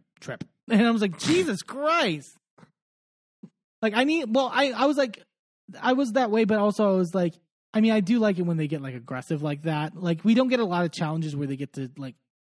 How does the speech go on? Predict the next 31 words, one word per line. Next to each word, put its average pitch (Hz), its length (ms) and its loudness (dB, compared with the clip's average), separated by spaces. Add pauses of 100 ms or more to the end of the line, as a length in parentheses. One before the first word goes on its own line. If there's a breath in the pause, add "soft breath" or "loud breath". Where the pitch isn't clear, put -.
(140)
exhibit 156 460 -4 (160)
aggression, 143 580 -6
so 156 160 -2
to 151 80 -4
speak, 156 420 -4
in, 151 220 -10
in 156 180 -6
many 147 220 -6
realms. 143 380 -8
Like, 127 100 -10
they've 131 180 -8
eliminated 131 540 -8
a 120 60 -10
lot 117 200 -12
of 113 120 -14
those 120 300 -12
for, 123 140 -14
like, 117 140 -14 (140)
like, 120 220 -14 (360)
like 139 140 -8
we 123 100 -8
said, 123 140 -12
like, 120 140 -14
the 120 120 -12
obstacle 127 400 -12
course 123 340 -12
ones 123 320 -8
and 127 80 -8
stuff 123 200 -12
like 123 160 -10
that. 120 300 -10